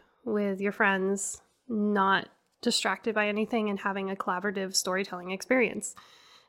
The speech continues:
And everybody has input into the story and the direction. And usually by that, they get excited. You know, "What's your favorite book? What's your favorite movie? Um, what story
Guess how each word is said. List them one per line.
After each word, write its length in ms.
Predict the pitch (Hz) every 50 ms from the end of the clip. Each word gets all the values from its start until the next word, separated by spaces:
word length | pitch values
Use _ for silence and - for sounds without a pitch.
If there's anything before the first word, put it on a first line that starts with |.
| _
And 400 | - 202 190 185 185 185 185 185 190
everybody 420 | 214 202 214 214 202 208 202 214
has 220 | 190 - 214 202 -
input 520 | - 226 226 220 - 226 208 202 - -
into 400 | - 220 202 202 190 - 220 202
the 140 | 190 196 202
story 340 | 196 - - 233 208 202 202
and 100 | 196 196
the 60 | 190
direction. 600 | 175 196 214 - 160 - - - - - - 185 - _ - - - - - _ _ _ _ _
And 340 | 220 214 214 220 220 220 233
usually 300 | 262 285 277 - 302 285
by 160 | 247 240 220
that, 460 | 202 208 202 196 190 185 180 - - - _ _ _ _ _ _ _ _ _ _ _
they 640 | 226 196 214 214 202 196 190 196 196 190 190 196 - -
get 180 | - 208 202 -
excited. 640 | - - - - 185 160 160 - - - - 226 - _ _ _
You 120 | 220 202 180
know, 120 | 175 170
"What's 200 | 175 190 208 -
your 80 | 226 226
favorite 340 | - 240 247 247 277 277 -
book? 280 | 269 - - - -
What's 160 | - - -
your 80 | - 196
favorite 340 | - 208 214 214 240 233 233
movie? 540 | 247 254 262 247 214 - - - 220 - _ _ _ _ _ _ _ _ _ _ -
Um, 240 | 190 180 180 185
what 160 | 202 226 226 -
story 600 | - - 254 254 262 254 254 247 240 226 226